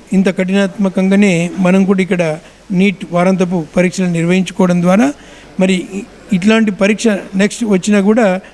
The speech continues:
మన యొక్క విద్యార్థులు, ఆ, అద్భుతంగా పర్ఫార్మెన్స్ చేసేటట్లు మేము పూర్తి స్థాయి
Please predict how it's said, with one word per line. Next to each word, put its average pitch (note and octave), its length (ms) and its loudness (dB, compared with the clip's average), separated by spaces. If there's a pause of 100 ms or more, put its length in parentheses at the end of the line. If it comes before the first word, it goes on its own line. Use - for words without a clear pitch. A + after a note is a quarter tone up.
(140)
మన F3+ 100 0
యొక్క F3 140 -2
విద్యార్థులు, F#3 680 -2 (460)
ఆ, G#3+ 140 2 (540)
అద్భుతంగా F#3+ 720 0 (160)
పర్ఫార్మెన్స్ F#3 640 0
చేసేటట్లు F3+ 600 0 (300)
మేము F3 160 2
పూర్తి F3+ 280 -2
స్థాయి F3+ 460 0